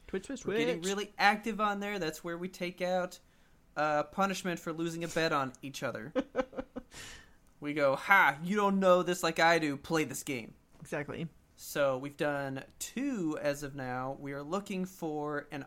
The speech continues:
Speaker 2: awesome third bet for one of us to lose on and play some more awesome games for you guys.
Speaker 1: Yeah, what do you want us to bet on, guys?
Speaker 2: What do you want us to bet on?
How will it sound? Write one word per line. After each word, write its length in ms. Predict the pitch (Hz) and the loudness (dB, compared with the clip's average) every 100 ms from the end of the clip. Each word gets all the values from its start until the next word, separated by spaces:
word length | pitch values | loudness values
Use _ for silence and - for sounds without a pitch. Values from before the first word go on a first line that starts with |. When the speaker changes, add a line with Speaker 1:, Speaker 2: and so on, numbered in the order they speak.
| - | -2
Speaker 2:
awesome 420 | 165 220 220 240 | 0 0 -2 -6
third 580 | 220 - 214 226 220 - | -8 -8 -4 -4 -4 -6
bet 360 | 185 214 175 - | -2 0 0 -4
for 180 | - 156 | -10 -10
one 240 | 160 175 | -6 -6
of 100 | 165 | -4
us 220 | 180 180 - | -4 -4 -6
to 80 | 170 | -6
lose 560 | 156 165 202 175 147 | -4 -4 -4 -4 -4
on 440 | 139 123 123 127 147 - _ _ _ _ _ - _ - | -6 -4 -6 -6 -10 -16 _ _ _ _ _ -20 _ -14
and 420 | 143 131 131 135 | -8 -6 -6 -8
play 520 | - 170 165 165 160 - | -8 -4 -2 -2 -4 -6
some 200 | - 165 | -8 -8
more 240 | 160 170 - | -6 -6 -2
awesome 240 | 156 180 | -2 -2
games 280 | 180 175 220 | -6 -4 -6
for 120 | 220 | -6
you 100 | 127 | -10
guys. 400 | 113 - - - - - | -8 -10 -12 -16 -20 -8
Speaker 1:
Yeah, 100 | 226 | -6
what 120 | 170 | -4
do 40 | |
you 60 | 233 | -6
want 140 | 381 330 | -8 -10
us 20 | |
to 60 | 220 | -8
bet 200 | 185 190 | -4 -2
on, 180 | 123 127 | -2 -6
guys? 480 | 120 139 180 - - _ _ _ - | -6 -4 -6 -8 -14 _ _ _ -20
Speaker 2:
What 120 | 147 | -8
do 40 | 135 | -6
you 80 | 139 | -6
want 140 | 131 | -8
us 60 | - | -10
to 60 | |
bet 260 | 131 185 196 | -2 2 2
on? 320 | 196 196 202 | 2 -2 -4